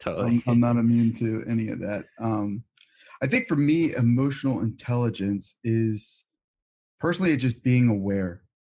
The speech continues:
Speaker 2: of my, of a situation, of whatever's going on, and how not only am I reacting emotionally, but how I'm reacting, like, physically. Like, what,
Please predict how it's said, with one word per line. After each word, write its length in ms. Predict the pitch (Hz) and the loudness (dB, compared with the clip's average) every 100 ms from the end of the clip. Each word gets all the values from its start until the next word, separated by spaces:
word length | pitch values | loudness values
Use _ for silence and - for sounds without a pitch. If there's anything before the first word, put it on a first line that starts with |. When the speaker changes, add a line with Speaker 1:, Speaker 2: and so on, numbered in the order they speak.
| _ _ _ _ - | _ _ _ _ -6
Speaker 2:
of 440 | 110 107 104 98 - _ _ _ _ _ _ _ _ _ _ _ _ _ 123 - | -2 0 -2 -4 -10 _ _ _ _ _ _ _ _ _ _ _ _ _ -20 -4
my, 420 | 123 123 127 123 - | 0 2 2 -2 -2
of 140 | 127 | -2
a 80 | 120 | -2
situation, 1000 | 117 147 139 127 110 117 131 151 165 170 _ _ _ _ | -2 -4 -4 -2 0 0 0 -2 -2 -6 _ _ _ _
of 80 | - | -4
whatever's 340 | 117 131 135 135 | 0 2 2 0
going 280 | 127 123 | 2 2
on, 320 | 113 120 120 - | 2 2 0 0
and 380 | 120 113 113 113 - | 0 2 0 -2 -10
how 600 | - 127 127 123 120 117 - _ _ _ - | -6 -2 0 0 0 -2 -8 _ _ _ -4
not 340 | 120 127 135 | 0 0 0
only 340 | 135 131 131 117 | 0 2 2 2
am 180 | 120 113 | 0 0
I 160 | 117 | 0
reacting 580 | 117 113 113 110 113 110 | 0 0 0 -2 -2 -2
emotionally, 500 | 110 104 117 143 170 | 0 0 -2 -2 -2
but 160 | 139 107 | -2 -4
how 220 | 113 113 | -2 -2
I'm 140 | 107 | -2
reacting, 480 | 110 110 107 - 107 | -2 -4 -4 -6 -4
like, 180 | 98 101 | -4 -6
physically. 640 | - 107 98 95 90 76 - _ _ _ | -8 -6 -6 -10 -12 -14 -18 _ _ _
Like, 160 | 113 113 | -4 -4
what, 440 | 117 113 139 135 | -4 0 0 0